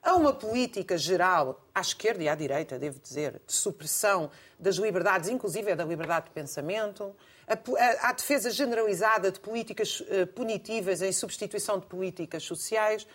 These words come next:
Ao mesmo tempo, assistimos a uma degradação da vida social do país. Felizmente, embora não haja estudos em Portugal, tudo indica que esta base do Chega tem muito mais a ver com um empresariado acossado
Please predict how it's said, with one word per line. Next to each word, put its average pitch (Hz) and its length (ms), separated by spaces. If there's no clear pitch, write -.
Ao 247 80
mesmo 262 280
tempo, 262 280
assistimos 196 400
a 214 40
uma 220 140
degradação 226 600
da 233 100
vida 208 260
social 165 500
do 175 100
país. 190 420
Felizmente, 165 760
embora 151 280
não 147 100
haja 151 220
estudos 143 320
em 143 100
Portugal, 143 680
tudo 180 200
indica 185 440
que 180 120
esta 165 280
base 160 420
do 165 100
Chega 165 400
tem 185 120
muito 165 180
mais 170 220
a 175 40
ver 165 140
com 165 180
um 165 80
empresariado 165 960
acossado 165 760